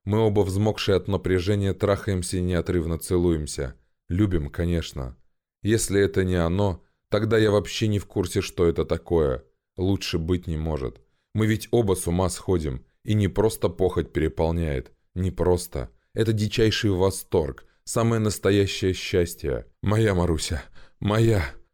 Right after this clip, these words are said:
Хриплю чуть позже, выплёскивая на неё своё удовольствие. Ни черта не вижу, но, руководствуясь каким-то испорченным инстинктом, стремлюсь всю её собою запятнать. Чувствую, как Машкино влажное тело всё ещё горит и гудит от перенесённого оргазма.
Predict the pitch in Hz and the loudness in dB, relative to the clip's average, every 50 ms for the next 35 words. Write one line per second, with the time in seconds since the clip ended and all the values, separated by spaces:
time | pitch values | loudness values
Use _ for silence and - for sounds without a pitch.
0 | _ _ _ - - 110 95 - 110 117 101 - 117 104 - - - 113 113 98 | _ _ _ -2 0 0 0 2 0 0 2 0 -2 -2 -2 0 2 2 2 4
1 | 98 107 101 104 101 101 107 101 - - - 104 101 101 98 98 98 98 95 90 | 2 2 2 2 2 2 0 0 0 0 0 2 2 2 0 0 0 0 -2 -2
2 | - 95 92 90 90 87 87 82 87 87 87 87 90 85 - - - 82 76 71 | 0 2 2 4 4 4 4 4 2 2 4 4 2 2 0 -4 -4 -4 -2 -4
3 | 69 - _ _ _ _ - - 85 92 92 - - 98 87 87 - - 85 82 | -4 -8 _ _ _ _ -8 -4 -2 -2 -2 0 0 0 0 0 0 0 0 0
4 | 80 78 73 80 90 85 71 73 64 - - _ _ _ - - 110 110 117 113 | 0 -2 -2 0 -2 0 0 -2 -6 -6 -8 _ _ _ -6 -2 0 0 0 2
5 | - 113 107 104 110 107 - - 101 98 92 87 - - 95 - - 113 110 98 | 2 2 2 2 2 0 0 0 0 0 0 0 0 -2 -2 -2 -2 -2 -2 0
6 | - 98 95 87 - - - 104 90 - - 101 87 85 82 85 82 - - - | 0 -2 -2 -2 -4 -2 0 0 0 0 -2 -2 -2 0 -2 -2 -4 -6 -6 -6
7 | 107 107 98 - - 101 90 - - - 90 90 85 87 92 87 - - - - | -4 -4 -4 -2 -2 -4 -4 -4 -4 -2 -2 0 0 0 -2 -2 -4 -8 -10 -10
8 | - - 98 90 87 85 78 76 - - 85 78 78 82 80 76 71 76 78 73 | -6 -4 -2 0 0 0 -2 -4 -4 -4 -4 -2 0 0 0 -2 -2 -4 -6 -8
9 | - 76 - - 80 78 69 67 - - _ _ - - 120 104 - - 113 110 | -8 -10 -8 -6 -6 -6 -6 -6 -10 -16 _ _ -4 -2 -2 -2 0 0 0 0
10 | 104 - 113 107 - 107 107 107 101 - - 107 101 101 92 95 98 98 95 92 | 2 2 -2 -2 -2 0 -2 -2 -2 -2 -4 -2 0 0 0 2 4 4 2 2
11 | 90 92 92 90 90 - - 101 95 95 87 87 - - 92 87 85 82 - 87 | 2 0 -2 -2 -2 0 0 2 2 2 0 -2 -2 0 2 2 2 0 -2 -4
12 | 82 82 92 85 82 92 90 87 82 78 78 82 80 80 92 87 - 92 - - | -4 -2 0 0 0 0 -2 -4 -4 -6 -4 -4 -4 -2 -2 0 0 -2 -2 -2
13 | - 80 80 80 82 78 - - 85 80 82 80 80 78 80 80 80 80 82 90 | -4 -4 -4 -2 -4 -6 -6 -6 -6 -4 -4 -4 -2 -2 0 -2 -2 -2 -2 -2
14 | 85 80 73 73 71 69 65 64 | -2 -2 -2 -4 -6 -8 -8 -10